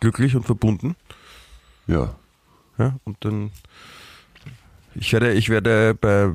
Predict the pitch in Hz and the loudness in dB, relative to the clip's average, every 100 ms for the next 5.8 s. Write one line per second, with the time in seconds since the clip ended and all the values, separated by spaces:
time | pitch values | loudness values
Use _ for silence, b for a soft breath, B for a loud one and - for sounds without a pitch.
0 | - - 98 95 92 98 73 60 - - | -4 0 2 4 4 4 2 -2 -10 -20
1 | - - - - - - B B B B | -20 -20 -20 -20 -20 -20 B B B B
2 | B 98 92 117 - 123 120 - 107 127 | B 0 2 0 2 2 2 2 2 2
3 | 139 - 123 123 120 120 113 113 85 82 | 0 0 2 2 2 0 0 0 0 2
4 | 113 147 156 131 123 - 113 110 110 - | 2 2 -2 -6 -14 -4 0 2 0 -2
5 | - - 120 120 110 - 101 95 | -6 0 2 4 2 0 0 0